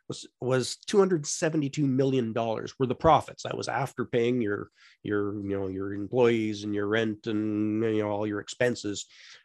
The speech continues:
Um, so, you know, so revenues for the three months ended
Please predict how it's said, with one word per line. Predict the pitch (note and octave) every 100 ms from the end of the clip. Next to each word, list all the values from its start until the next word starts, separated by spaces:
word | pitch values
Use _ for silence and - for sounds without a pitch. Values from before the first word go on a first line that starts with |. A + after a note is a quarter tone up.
| -
Um, | A2+ G#2+ G#2 G2+ G2 _ _ _
so, | - B2+ A#2 A2 - - - - -
you | -
know, | C3 -
so | C#3 -
revenues | A#2+ D#3 F3+ F3+
for | D#3+
the | B2
three | - F3 E3+
months | D3+ -
ended | B2+ C3 B2+ B2